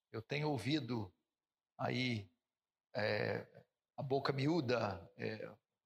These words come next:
falar sobre o pastor Amauri, e as coisas que eu tenho ouvido deles são muito boas. E eu,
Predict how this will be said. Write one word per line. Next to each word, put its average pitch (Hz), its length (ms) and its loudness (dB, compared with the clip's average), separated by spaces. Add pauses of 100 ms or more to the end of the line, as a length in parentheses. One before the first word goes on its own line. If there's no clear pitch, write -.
(140)
falar 123 280 4
sobre 135 320 0
o 117 40 -4
pastor 117 380 0
Amauri, 113 580 0 (640)
e 117 140 -2
as 117 160 -2
coisas 139 400 -2
que - 100 -2
eu 123 60 0
tenho 131 260 -2
ouvido 113 400 -2
deles 123 640 -4
são 135 220 -2
muito 151 240 -2
boas. 117 680 0 (680)
E 165 120 0
eu, 175 420 0